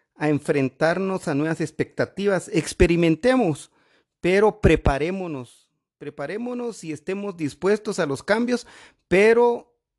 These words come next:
de una forma coherente y consecuente de que todo lo que nosotros hagamos tiene consecuencias y una consecuencia se debe afrontar con valor. Si te, te,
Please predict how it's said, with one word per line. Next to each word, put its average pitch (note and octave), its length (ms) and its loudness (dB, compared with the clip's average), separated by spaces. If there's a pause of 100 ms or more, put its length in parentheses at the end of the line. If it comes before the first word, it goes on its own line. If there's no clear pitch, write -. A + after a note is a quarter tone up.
(220)
de D3 220 -8
una F3+ 280 -4
forma G3 720 -6
coherente E3+ 640 -2
y E3+ 60 -8
consecuente F3+ 760 -2
de D3+ 180 -4
que C#3+ 120 -2
todo A#3+ 560 2
lo F3+ 180 -6
que D3+ 120 -4
nosotros D3+ 600 -6
hagamos G3 460 -4
tiene E3+ 240 -6
consecuencias E3 880 -4 (560)
y D3 100 -2
una G3+ 200 2
consecuencia F3+ 580 -2
se E3 160 -2
debe D#3+ 220 0
afrontar D#3+ 580 -4
con C#3+ 240 -4
valor. A#2 420 -2 (380)
Si C#3+ 220 -6
te, D3 220 -10
te, D3+ 300 -6